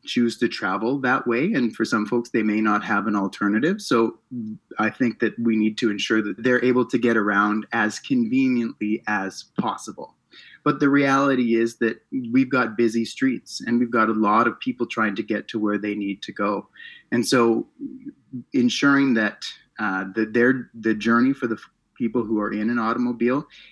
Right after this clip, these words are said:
is convenient, I think is a priority, but acknowledging that there are folks who are not able to travel by automobile and giving them a fair shake as well.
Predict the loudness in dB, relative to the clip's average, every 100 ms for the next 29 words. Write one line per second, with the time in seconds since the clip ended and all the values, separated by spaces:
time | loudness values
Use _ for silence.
0 | 0 0 0 -2 0 0 2 2 2 0
1 | -4 -4 -2 -2 -2 -2 -2 -2 -2 0
2 | 0 0 0 -2 -2 -2 0 2 2 2
3 | 2 2 2 2 0 -2 -2 2 2 0
4 | 0 -2 -2 -8 -12 _ 0 0 0 0
5 | 0 -2 0 2 2 2 0 -6 -8 -8
6 | -6 -8 -6 -6 -6 -6 -6 -2 0 0
7 | -4 -16 -16 -2 2 4 4 4 4 4
8 | 2 0 0 0 0 -2 -4 -4 -10 -8
9 | -6 -8